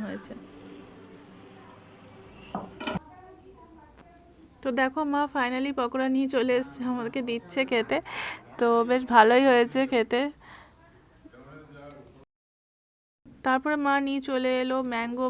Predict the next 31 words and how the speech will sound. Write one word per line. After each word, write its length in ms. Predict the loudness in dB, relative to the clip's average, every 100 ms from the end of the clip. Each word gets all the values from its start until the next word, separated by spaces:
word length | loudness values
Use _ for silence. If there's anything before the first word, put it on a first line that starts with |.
| -2
মিল্কশেক। 540 | -6 -8 -4 -4 -4 -8 -20 -20 -20 -16 -6
তো 80 | -4 -4 -12 -6
এটাও 240 | -2 -2 -2 -2
খেতে 220 | -2 -2 -4
খুব 100 | -4 0
ভালো 160 | 0 2
লাগে 200 | 0 0 -2
আমার, 160 | -2 -4
তাই 120 | -4 -4
জন্যই 240 | -6 -6 -6
সব 100 | -6 -4
নিয়ে 160 | -6 -6 -8
এসেছে 200 | -6 -6
আজকে 160 | -4 -8 -4
খাওয়াতে। 360 | -2 -2 -6 -10 -10 -18 -18 -14
খুব 120 | -6 2 6
ভালোই 220 | 6 6
হয়েছে 260 | 4 4 0 2
খেতে। 280 | 2 4 2 0 -6 -18 -18 -20 -20 -12
আর 360 | -4 0 2 0 -2 -2
ভিডিওটা 340 | 0 0 2 2
এখানেই 300 | 2 0 2 2
এন্ড 120 | 0 2
করব। 220 | 2 4 2 0 -2 -16 -16 -16 -18 -6
তো 60 | 0
ভিডিওটা 340 | 2 2 4 4
ভালো 160 | 8 6 6
লাগলে 200 | 4 6
লাইক 280 | 8 8 8 8
করো, 200 | 10 10 8 0 -14 -14 -2
সাবস্ক্রাইব 420 | 0 0 8 8